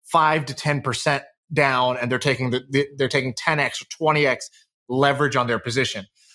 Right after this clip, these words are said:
So as the price goes up, they're very sensitive to it. And so I think that's what happened, uh, to cause the price to go up about ten thousand dollars in the last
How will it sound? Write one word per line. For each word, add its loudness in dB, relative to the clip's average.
So 2
as 2
the -6
price 0
goes 0
up, -2
they're -4
very 2
sensitive -2
to -4
it. -6
And -2
so 4
I 2
think -2
that's -2
what 0
happened, -2
uh, 0
to -16
cause 0
the -6
price 0
to -8
go 0
up -2
about 0
ten -6
thousand -4
dollars 0
in 0
the 2
last -2